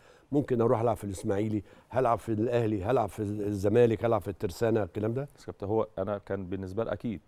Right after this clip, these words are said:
Speaker 1: مم.
Speaker 2: آه، أول
Speaker 1: يعني
Speaker 2: س-،
Speaker 1: حلمت بالمو-،
Speaker 2: جدًا.
Speaker 1: بالمشروع ده؟
Speaker 2: أول س-، آه، طبعًا.
Speaker 1: آه.
Speaker 2: أول سنة، آه، عايز أثبت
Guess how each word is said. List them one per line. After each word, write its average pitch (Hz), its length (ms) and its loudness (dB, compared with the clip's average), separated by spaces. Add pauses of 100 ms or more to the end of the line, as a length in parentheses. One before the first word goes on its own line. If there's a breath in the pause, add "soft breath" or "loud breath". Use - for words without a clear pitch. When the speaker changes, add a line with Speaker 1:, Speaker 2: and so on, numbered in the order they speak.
(360)
Speaker 1:
مم. 107 220 2 (720 soft breath)
Speaker 2:
آه، 85 300 -8 (100)
أول 123 140 4
Speaker 1:
يعني 123 180 6
Speaker 2:
س-، - 20 -6
Speaker 1:
حلمت 170 400 6
بالمو-، 123 320 4
Speaker 2:
جدًا. 113 60 -6
Speaker 1:
بالمشروع 120 500 2
ده؟ 139 60 4
Speaker 2:
أول 139 200 4
س-، - 140 -14
آه، 113 120 4
طبعًا. 104 300 -4 (220)
Speaker 1:
آه. 131 280 0 (360)
Speaker 2:
أول 120 340 4
سنة، 151 320 -2 (840)
آه، 87 640 -8 (2500 soft breath)
عايز 120 240 0
أثبت 123 600 0